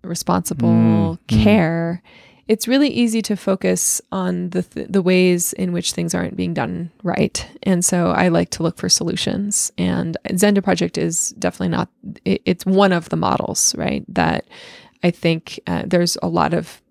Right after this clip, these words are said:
Speaker 1: there's models that are being created and that have long been created around how to responsibly, um, interact with these substances.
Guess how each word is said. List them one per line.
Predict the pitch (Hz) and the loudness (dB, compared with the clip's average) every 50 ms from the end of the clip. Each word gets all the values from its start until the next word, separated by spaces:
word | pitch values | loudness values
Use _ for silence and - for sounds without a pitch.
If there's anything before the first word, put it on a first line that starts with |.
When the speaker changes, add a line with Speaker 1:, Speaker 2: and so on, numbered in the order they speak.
| _ - | _ -6
Speaker 1:
there's | - 185 180 175 - | -2 0 0 2 2
models | 185 185 185 185 185 170 - | 4 4 4 4 4 2 0
that | 170 165 | -2 -2
are | 165 156 | -4 -2
being | - 170 165 175 170 165 165 160 156 165 | -2 0 0 0 0 -2 -4 -6 -8 -8
created | - - - - - 165 160 156 170 - - - - - | -10 -6 -2 0 0 0 0 0 0 0 -2 -2 -2 -2
and | - 175 165 160 | -2 -2 -2 -2
that | - 165 | -4 -4
have | - 175 170 165 165 - - - _ _ _ - | -2 -2 -2 -2 -4 -8 -18 -20 _ _ _ -4
long | 175 180 170 190 185 175 170 | 0 2 4 4 2 2 0
been | - 120 92 90 185 | -2 -4 -4 -6 -8
created | - - - - - - - - - - - - - - | -6 -4 -2 -2 -2 -2 -2 -2 -2 -4 -4 -4 -4 -4
around | - 175 170 170 175 175 165 | -2 -2 0 0 -2 -2 0
how | 175 165 151 | 2 2 2
to | - - - 175 165 170 170 170 | 2 0 -2 -2 0 0 -2 -2
responsibly, | 175 175 170 - - - - 180 - - - - - - - - - 196 180 _ _ _ _ - | -2 -2 -2 -2 -2 -2 -4 -4 -6 -8 -6 -6 -6 -6 -4 -4 -6 -6 -8 _ _ _ _ -6
um, | 180 170 185 - - | -4 -4 -4 -4 -2
interact | 190 185 175 170 - - 185 - - - - | -2 0 0 -2 -2 -4 -6 -8 -10 -6 -4
with | 175 180 - - | -4 -2 0 2
these | 175 170 175 - | 2 2 2 2
substances. | - - - - - - - - - - - - - 254 269 - - | -2 -2 -4 -2 0 0 0 0 0 -2 -2 -2 0 0 0 -2 -4